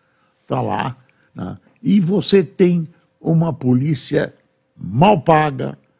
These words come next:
mal treinada, mal armada, né? E que é,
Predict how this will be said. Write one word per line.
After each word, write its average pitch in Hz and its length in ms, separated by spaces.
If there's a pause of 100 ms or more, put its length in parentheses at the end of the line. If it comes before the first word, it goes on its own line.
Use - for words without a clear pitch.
(240)
mal 170 420
treinada, 139 840 (420)
mal 208 520
armada, 151 760
né? 135 360 (420)
E 214 180
que 175 540 (180)
é, 190 300